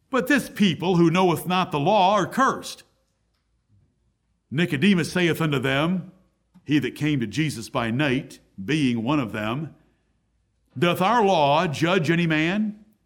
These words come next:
before it hear him and know what he doeth?" They answered and said unto him, "Art thou also of Galilee? Search and look, for out of Galilee ariseth no prophet."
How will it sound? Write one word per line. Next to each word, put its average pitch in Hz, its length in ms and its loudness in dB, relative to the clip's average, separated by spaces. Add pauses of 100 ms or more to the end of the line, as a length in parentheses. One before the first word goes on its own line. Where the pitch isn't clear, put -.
(140)
before 185 500 2
it 156 100 -6
hear 170 280 2
him 135 480 -2 (420)
and 135 140 -6
know 151 160 2
what 175 160 2
he 180 60 4
doeth?" 196 420 2 (1400)
They 147 180 0
answered 170 340 0
and 139 100 -2
said 185 200 0
unto 147 160 2
him, 170 400 2 (720)
"Art 151 220 -2
thou 180 200 4
also 226 380 2
of 175 140 0
Galilee? 233 600 2 (720)
Search - 680 -2 (400)
and 185 220 4
look, - 320 2 (680)
for - 180 -2
out 233 160 4
of 175 140 0
Galilee 180 460 2
ariseth 165 600 0
no 180 220 4
prophet." 165 600 -4